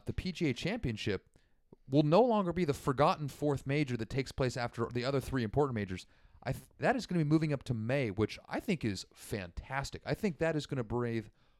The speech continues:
a whole bunch of new life, uh, into the P G A Championship, and in, even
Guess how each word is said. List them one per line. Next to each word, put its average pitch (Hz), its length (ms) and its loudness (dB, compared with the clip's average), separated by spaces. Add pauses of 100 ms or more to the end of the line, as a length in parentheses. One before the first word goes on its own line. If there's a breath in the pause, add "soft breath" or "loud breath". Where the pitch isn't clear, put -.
(120)
a - 60 -12
whole - 260 0
bunch 175 220 2
of 127 60 -2
new 131 260 2
life, 113 480 -2 (400)
uh, 101 320 2
into 120 220 -2
the 104 60 -8
P 120 200 -4
G 110 200 0
A 98 40 -4
Championship, 107 640 -4
and 110 80 -2
in, 107 140 -2 (480)
even 202 280 0